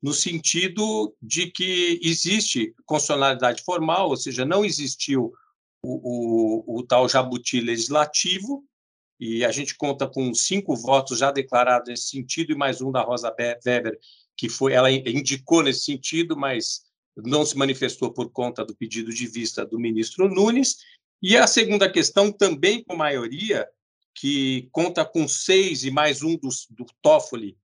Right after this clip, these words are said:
manife-, uma manifestação do Toffoli ainda não se manifestando pelo mesmo motivo que a Rosa Weber,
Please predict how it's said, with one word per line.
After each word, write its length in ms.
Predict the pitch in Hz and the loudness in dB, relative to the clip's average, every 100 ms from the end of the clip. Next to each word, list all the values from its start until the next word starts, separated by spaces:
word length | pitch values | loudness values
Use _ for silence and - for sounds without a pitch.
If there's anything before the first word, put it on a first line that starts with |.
| _ | _
manife-, 260 | 127 131 139 | -8 -6 -6
uma 160 | 131 131 | -4 -4
manifestação 640 | 135 131 131 123 - 127 | -4 -6 -6 -6 -8 -10
do 120 | 120 | -10
Toffoli 360 | - 131 131 120 | -2 -2 0 -4
ainda 260 | 139 143 | -2 -2
não 180 | 127 143 | -2 -2
se 120 | 139 131 | -4 -6
manifestando 720 | 120 - 117 - 127 131 - _ _ _ | -6 -6 -10 -2 0 0 -6 _ _ _
pelo 200 | 120 117 | 0 2
mesmo 320 | 127 123 123 | 2 2 -2
motivo 320 | 113 - 120 | -4 -4 -4
que 100 | - | 2
a 60 | 104 | 2
Rosa 320 | 110 110 107 | 2 0 0
Weber, 400 | 143 185 175 | 2 4 4